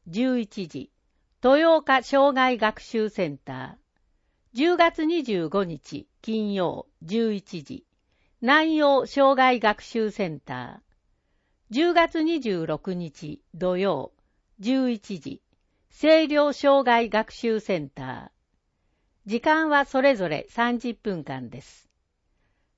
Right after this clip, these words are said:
対象、小学生以下と保護者。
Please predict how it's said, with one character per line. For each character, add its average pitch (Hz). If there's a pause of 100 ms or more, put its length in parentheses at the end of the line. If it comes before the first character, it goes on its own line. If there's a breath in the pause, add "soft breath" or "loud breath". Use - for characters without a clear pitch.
(200)
対 294
象、 233 (260)
小 320
学 320
生 285
以 254
下 190
と 147
保 160
護 180
者。 -